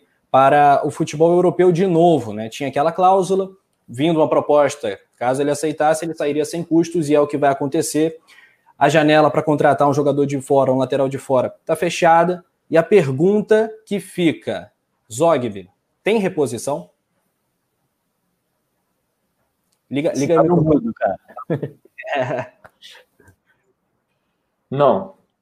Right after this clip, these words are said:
Speaker 3: Vamos ficar sem
Speaker 1: Hum.
Speaker 3: lateral direito até outubro, quando abrir a janela. Até lá, vamos virar,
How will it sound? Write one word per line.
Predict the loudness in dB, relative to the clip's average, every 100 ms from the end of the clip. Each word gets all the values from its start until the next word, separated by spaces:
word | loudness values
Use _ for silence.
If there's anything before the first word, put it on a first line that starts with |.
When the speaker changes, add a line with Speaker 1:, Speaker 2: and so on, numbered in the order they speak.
| _
Speaker 3:
Vamos | -4 0
ficar | 0 0
sem | 0
Speaker 1:
Hum. |
Speaker 3:
lateral | 0 0 0 0
direito | 2 2 2 0
até | 0 0
outubro, | 0 -2 -6 -6
quando | -6 0
abrir | 0 2 0
a |
janela. | 2 -2 -2 -8 -10 _ -20 _ _ _ _ _ _ -10
Até | -4 2 4
lá, | 4 4 4 4 0
vamos | -2 -6 -4 0
virar, | 2 2 0